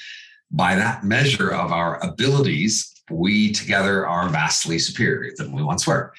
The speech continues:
Now, there are many other measures that you could point to, and then on some of those will be worse, but,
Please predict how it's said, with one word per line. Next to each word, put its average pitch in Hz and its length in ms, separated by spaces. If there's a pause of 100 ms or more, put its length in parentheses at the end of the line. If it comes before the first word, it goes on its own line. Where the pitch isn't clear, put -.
(180)
Now, 82 160
there 78 140
are 76 80
many 87 220
other 98 300
measures 87 460
that - 160
you 85 140
could 131 400
point 160 240
to, 113 200
and - 120
then 85 160
on 85 140
some 98 180
of 104 140
those 104 260
will 104 140
be 107 120
worse, 127 400
but, 85 260